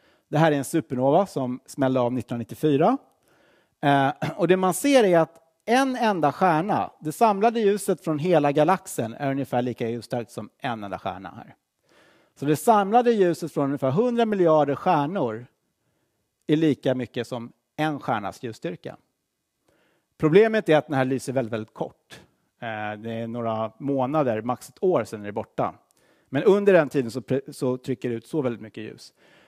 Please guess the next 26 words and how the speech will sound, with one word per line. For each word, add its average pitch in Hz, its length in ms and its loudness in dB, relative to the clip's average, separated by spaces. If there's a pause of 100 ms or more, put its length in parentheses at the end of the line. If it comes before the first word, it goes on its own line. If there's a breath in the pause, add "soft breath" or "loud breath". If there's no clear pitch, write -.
(140 soft breath)
De 170 140 0
här 202 580 4
supernovorna, 165 800 0 (300)
eh, 135 340 2 (640)
de 160 220 4
är 165 40 2
svåra 165 320 6
att 156 60 4
hitta, 233 500 2
men 160 120 -2
de 214 160 2
kan 233 140 2
man 220 120 0
använda 185 640 2
för 135 140 -6
att 131 60 -4
gå 131 80 -2
bakåt 123 360 -4
i 123 40 -20
tiden 175 300 -2
och 127 60 -8
göra 117 160 -4
precis - 280 -12
det - 80 -8
jag 110 100 -4
sa. - 260 -10